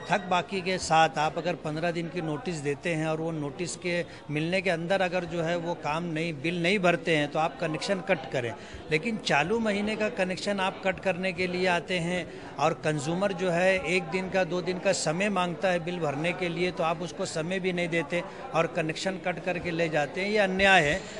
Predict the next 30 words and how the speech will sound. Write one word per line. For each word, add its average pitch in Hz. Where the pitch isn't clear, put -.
और 180
rule 214
के 226
ख़िलाफ़ 196
है। 113
हम 196
ये 220
मुद्दा 196
लेकर 208
के 185
अपने 190
एसपी 208
पोद्दार 170
साहब 190
के 202
पास 190
भी 180
गए 185
थे 185
और 175
यही 170
मुद्दा 185
लेकर 180
के 190
हम 175
जो 170
है, 180
अ, 196
प्राण 185
साहब 190